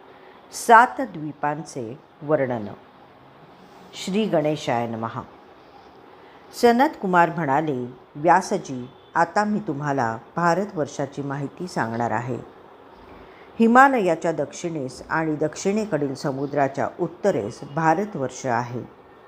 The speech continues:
त्याचा विस्तार नऊ हजार योजने आहे.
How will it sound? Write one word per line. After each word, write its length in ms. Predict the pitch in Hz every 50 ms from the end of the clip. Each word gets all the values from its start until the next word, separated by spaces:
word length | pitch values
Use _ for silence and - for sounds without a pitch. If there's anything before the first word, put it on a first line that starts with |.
| - - - - - - -
त्याचा 240 | - 160 156 - 156
विस्तार 480 | 143 139 147 147 - - - 156 151 147
नऊ 260 | 151 147 151 170 180
हजार 340 | 175 175 147 131 139 131 135 131 135
योजने 440 | 135 135 131 - 139 143 147 151 147
आहे. 560 | 127 113 120 117 127 120 110 113 - -